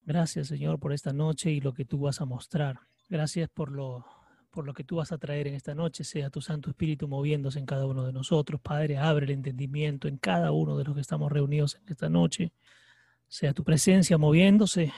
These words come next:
sea tu palabra, Señor, redarguyéndose en la vida de cada uno de mis hermanos, de mis hermanas,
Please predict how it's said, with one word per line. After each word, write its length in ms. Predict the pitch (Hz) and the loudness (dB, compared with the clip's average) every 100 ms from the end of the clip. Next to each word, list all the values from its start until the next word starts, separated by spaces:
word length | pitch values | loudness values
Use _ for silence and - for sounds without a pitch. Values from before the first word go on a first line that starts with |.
| - | -10
sea 200 | - - | -8 -6
tu 120 | 135 143 | -4 0
palabra, 400 | 147 165 175 165 | 2 4 4 2
Señor, 580 | - 151 165 175 160 - 147 _ _ _ - | -2 -2 0 0 -2 -10 -20 _ _ _ -10
redarguyéndose 760 | 170 139 139 143 156 156 147 156 | -6 -4 -4 -4 -4 -4 -6 -8
en 60 | |
la 80 | 139 | -4
vida 200 | 143 156 | -2 0
de 120 | 135 | -2
cada 280 | 131 147 143 | -4 -2 0
uno 220 | 147 147 | 0 -2
de 80 | 139 | -2
mis 180 | 131 - | -2 0
hermanos, 580 | 131 135 151 147 147 - | 4 6 6 6 4 -2
de 40 | |
mis 160 | - - | -10 -4
hermanas, 540 | 151 143 139 135 - | 0 0 2 0 -4